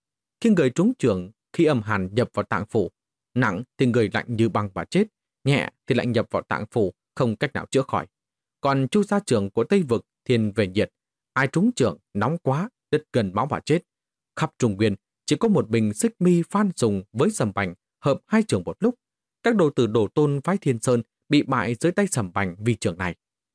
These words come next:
Song y chỉ phát được có ba chiêu mà thôi. Đào tiểu hữu dùng Phục Ngưu Thần Trưởng đỡ được trưởng này của y dễ dàng thì thực là thần nhân, là thần nhân khắp thiên hạ rồi. Sầm Bành lại phát chiêu thứ ba.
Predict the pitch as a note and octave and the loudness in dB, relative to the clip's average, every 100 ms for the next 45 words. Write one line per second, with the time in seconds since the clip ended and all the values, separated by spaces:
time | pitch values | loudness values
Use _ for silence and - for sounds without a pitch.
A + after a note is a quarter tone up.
0 | _ _ - B2+ A#2+ A2 C#3+ A#2+ A2+ - | _ _ -4 0 0 0 -2 0 -2 0
1 | G3 B2 - - C3+ A#2+ - B2 - D#2 | -2 0 -2 -4 -2 -4 0 0 0 -2
2 | A#2+ B2 - _ _ _ _ - A#2+ B2+ | 0 0 -2 _ _ _ _ -2 0 0
3 | A#2+ A2+ A2 D#3 B3 _ _ - C#3+ D3+ | 2 2 2 2 0 _ _ -2 0 0
4 | D#3 A3 G#3+ A#2+ G2 - G#2 F2 - C#3 | 0 0 0 -2 -2 0 0 -2 -2 0
5 | F#3+ C3 G2+ - B2+ F#2 G2 G2 A2+ D#3 | 2 0 -2 -2 -2 -2 -4 -2 -2 2
6 | E3 - _ - D3+ D#3 - G2 F2 _ | 0 -2 _ -4 0 0 -2 -6 -10 _
7 | _ - C3 A#2+ - B2+ G#2 F#2 A2+ D#2+ | _ -2 2 2 2 -2 -2 -4 -6 -4
8 | G#2+ G#2 F#2+ _ _ - A#2 A#2+ C#3 C3 | -2 -2 -4 _ _ -6 -4 -2 -2 0
9 | C3 G3+ F#3+ C3 - - - A#2+ - - | 2 4 2 -2 -8 -6 -2 -2 -2 -4
10 | G2+ F2+ - _ _ _ _ _ _ _ | -2 -2 -6 _ _ _ _ _ _ _
11 | _ _ _ _ _ _ _ _ - D#3 | _ _ _ _ _ _ _ _ -2 0
12 | C3+ C3 C3 - - B2+ B2+ A#3+ B3+ - | 2 0 0 -4 -4 0 0 -2 -2 0
13 | C#3 G3 D#3 C#3 | 2 2 2 -2